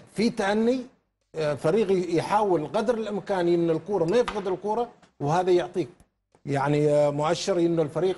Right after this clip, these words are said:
عنده الإمكانية وعنده الثقة. فالسويق صراحة من مباراة إلى، إلى أخرى تشوفه إنه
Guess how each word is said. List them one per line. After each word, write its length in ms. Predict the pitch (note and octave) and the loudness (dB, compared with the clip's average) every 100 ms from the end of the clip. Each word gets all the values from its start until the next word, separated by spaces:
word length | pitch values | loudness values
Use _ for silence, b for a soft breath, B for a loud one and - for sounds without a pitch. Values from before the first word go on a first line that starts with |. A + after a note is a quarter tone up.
| - | -4
عنده 180 | F3+ E3+ | -2 -2
الإمكانية 440 | - D#3 E3 F#3+ | -2 -4 -2 0
وعنده 300 | D#3+ F#3 E3+ | 0 0 -2
الثقة. 300 | - C3+ - _ B B B | -4 -10 -10 _ B B B
فالسويق 540 | D#3+ D#3+ - F3 G#3+ | -2 -2 -2 0 0
صراحة 340 | G#3+ G3+ F3+ F#3 | 0 -2 -2 -4
من 360 | G#3+ G#3 D#3+ F#3+ | -4 -4 -4 -2
مباراة 460 | F#3 F3 F3 F3+ | 0 2 2 2
إلى، 320 | E3+ E3+ D#3+ D#3 | 0 0 -2 -4
إلى 140 | D3+ | -4
أخرى 280 | E3+ F#3 F3+ | -4 -4 -6
تشوفه 320 | - E3+ F3 | -4 -2 0
إنه 200 | E3+ | -2